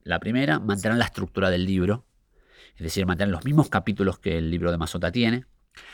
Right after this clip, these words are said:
Y en consecuencia, si vamos a utilizar materiales por fuera de los que usa Mazzotta, usarlos hasta el año mil novecientos setenta. Como si nosotros fuéramos a la casa de Mazzotta y nos metiéramos en la biblioteca de él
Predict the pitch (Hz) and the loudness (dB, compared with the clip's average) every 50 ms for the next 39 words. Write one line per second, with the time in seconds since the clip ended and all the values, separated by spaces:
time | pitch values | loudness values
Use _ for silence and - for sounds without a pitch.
0 | - - - 104 117 117 123 131 123 139 127 147 143 143 131 123 139 143 143 - | -16 -6 -4 -4 -2 0 0 0 0 2 2 2 2 2 2 0 2 2 2 2
1 | - - _ _ _ _ _ _ _ _ _ _ _ _ - - - 110 101 127 | 0 -4 _ _ _ _ _ _ _ _ _ _ _ _ -12 -4 -2 0 2 4
2 | 151 160 - 135 123 117 120 113 - 127 110 107 110 113 104 123 131 156 165 147 | 4 4 2 2 0 0 0 0 0 -2 -2 -2 -2 -2 0 0 2 4 4 4
3 | 143 143 151 160 - - - - _ _ _ - - _ _ _ - 107 92 - | 4 2 0 -4 -6 -10 -16 -20 _ _ _ -20 -20 _ _ _ 0 0 0 0
4 | - - 175 190 180 139 101 82 80 - _ _ _ _ - 92 85 - - - | 2 4 6 6 6 6 4 2 0 -4 _ _ _ _ -2 -2 -2 -2 -2 0
5 | 95 110 113 - 117 107 110 - - 143 131 113 - 131 139 - _ _ _ _ | 0 0 0 0 0 -2 -2 2 4 6 6 6 4 -2 -6 -8 _ _ _ _
6 | _ _ - - - - - - _ _ _ - - _ _ _ _ _ - 135 | _ _ -20 -20 -20 -20 -20 -20 _ _ _ -20 -20 _ _ _ _ _ -4 -4
7 | 123 - 175 151 151 156 - 135 - - 110 110 113 107 107 110 117 113 107 101 | 0 2 4 4 4 2 0 -2 -2 0 2 2 2 2 2 4 4 4 2 2
8 | 92 110 104 95 104 95 101 87 80 73 73 62 - - - - - - _ _ | 0 0 0 0 0 0 0 0 0 -2 -2 -6 -10 -16 -20 -20 -20 -20 _ _
9 | _ _ _ _ _ - - - - - 98 101 98 98 - 107 104 107 98 135 | _ _ _ _ _ -20 -20 -12 -6 -4 -2 -2 -2 -2 -2 -2 -2 0 2 2
10 | 143 147 135 - - - - - 127 127 127 120 113 113 - 113 107 107 104 117 | 2 2 0 -2 -6 -10 -2 2 4 4 4 2 0 -2 -2 0 0 0 0 -2
11 | 110 - 123 117 117 117 - - 160 156 - 165 151 - - 107 98 98 98 101 | -2 -2 0 0 0 -2 0 0 0 2 4 4 4 2 0 -2 -2 -2 -2 -2
12 | 104 98 120 131 135 135 123 120 - 110 107 101 98 101 101 101 101 101 98 123 | -2 0 2 2 2 2 2 0 0 0 0 0 2 0 0 0 0 0 -2 -2
13 | 131 120 143 127 139 147 151 160 170 175 | 0 2 2 4 4 4 4 2 0 -2